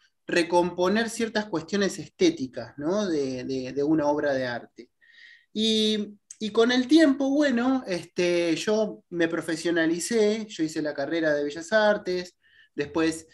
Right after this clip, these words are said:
estuve viviendo un tiempo en Italia, donde descubrí la restauración, y descubrí, eh, digamos, esa, toda esa cuestión, eh, de profesionalización, ¿no? de, de, de la labor,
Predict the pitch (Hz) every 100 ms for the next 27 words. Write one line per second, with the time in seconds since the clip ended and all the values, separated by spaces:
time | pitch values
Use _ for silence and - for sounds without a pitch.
0 | _ - 139 175 170 160 160 165 160 156
1 | 160 160 151 151 151 220 220 220 220 240
2 | 262 185 147 151 139 135 156 165 180 180
3 | 185 - 196 208 220 269 254 254 269 -
4 | _ _ _ - 220 233 233 311 277 285
5 | 311 320 - 196 - 180 180 165 165 185
6 | 214 214 185 185 202 - - 220 226 214
7 | 175 - 214 226 220 - - 151 151 147
8 | 143 143 160 - 160 151 160 160 156 156
9 | 160 160 - 208 143 123 135 175 226 175
10 | 143 131 127 127 131 139 139 139 139 139
11 | 123 -